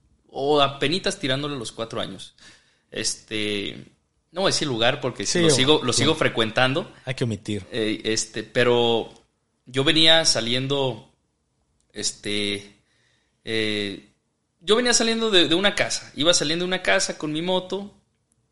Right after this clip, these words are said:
Speaker 1: y en la esquina había, haz de cuenta que esa casa estaba en una esquina,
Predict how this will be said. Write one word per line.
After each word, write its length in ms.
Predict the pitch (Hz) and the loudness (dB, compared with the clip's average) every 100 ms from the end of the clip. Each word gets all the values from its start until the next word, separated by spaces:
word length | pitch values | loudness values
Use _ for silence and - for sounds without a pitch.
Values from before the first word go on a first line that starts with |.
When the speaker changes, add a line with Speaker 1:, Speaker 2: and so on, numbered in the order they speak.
| _ _ | _ _
Speaker 1:
y 420 | - 185 202 196 - | 2 2 2 -4 -2
en 180 | 135 135 | -2 0
la 60 | |
esquina 680 | 131 - 226 202 156 156 - _ _ _ _ _ _ _ - | -2 -2 -4 -2 -4 -6 -18 _ _ _ _ _ _ _ -6
había, 640 | 117 120 127 147 151 147 | -4 0 2 4 2 0
haz 200 | 127 127 | -2 -4
de 40 | - | -4
cuenta 220 | 160 156 | -6 -8
que 420 | 156 120 - - _ | -6 -6 -6 -14 _
esa 260 | 92 123 160 | -6 -6 0
casa 240 | 156 147 | 0 0
estaba 260 | 151 - 135 | -2 -4 -4
en 60 | 131 | -4
una 160 | 127 | -4
esquina, 540 | 127 - 180 156 - | -4 -6 -8 -8 -14